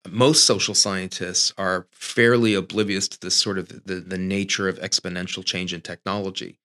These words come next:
So I think as a result, when you start thinking about these things, when you start thinking about the cyber context and, and the things that happen on the dark web and through all these apps and everything, it can be a little scary for somebody who's been doing traditional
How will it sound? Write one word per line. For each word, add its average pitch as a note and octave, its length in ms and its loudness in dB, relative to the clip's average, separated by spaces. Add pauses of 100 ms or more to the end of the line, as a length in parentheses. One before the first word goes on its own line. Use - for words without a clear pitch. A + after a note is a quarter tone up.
So C3 160 2
I C#3+ 60 6
think F3 220 2
as B2+ 180 0
a B2 60 2
result, A#2 720 2
when B2 140 -2
you A#2 80 0
start F#3+ 320 4
thinking E3+ 240 2
about G2 260 0
these - 200 -4
things, - 280 -8
when G#2 40 -4
you G#2 40 -2
start C#3 200 4
thinking C#3 180 -2
about - 120 -4
the - 60 -10
cyber F#2 340 -2
context F2+ 600 -8
and, F2 200 -10
and F#2 140 -8
the F#2 60 -6
things G2 240 -4
that F#2 80 -12
happen F#2 260 -6
on F2 80 -6
the A2 80 -2
dark D#3 340 2
web F#2 240 -2
and F2 120 -6
through G2+ 200 -6
all F#2+ 100 -2
these F#2+ 180 -4
apps B2 260 0
and G2 80 -8
everything, F2+ 380 -8 (300)
it C#3 100 -6
can F3+ 100 4
be G3 80 4
a G3 80 6
little F3+ 180 2
scary D3 440 2
for A#2+ 160 -6
somebody G2 440 -2
who's G2 200 -4
been G#2 160 -2
doing G#2+ 340 0
traditional G2 720 -2